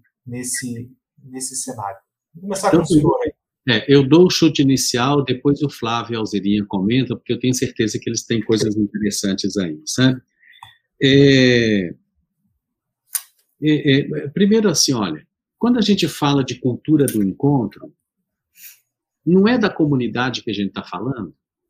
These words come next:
Speaker 2: Quer dizer, a comunidade não é a expressão de que a cultura do encontro pegou, de que a cultura do encontro está em ato,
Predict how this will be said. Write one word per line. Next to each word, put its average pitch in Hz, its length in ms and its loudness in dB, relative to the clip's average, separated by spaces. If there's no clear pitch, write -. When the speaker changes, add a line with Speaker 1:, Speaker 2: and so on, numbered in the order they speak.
Speaker 2:
Quer 120 120 -4
dizer, - 220 -10
a - 180 0
comunidade 165 760 4
não 143 220 2
é 190 120 2
a 165 120 0
expressão 143 760 0
de 127 160 0
que - 180 -4
a 123 100 -4
cultura 127 440 0
do 107 140 -2
encontro 120 420 -4
pegou, 123 440 2
de - 80 -6
que - 100 -2
a 123 80 0
cultura 127 440 2
do 110 100 -2
encontro 117 460 -2
está 117 320 0
em 107 140 -2
ato, 143 420 -2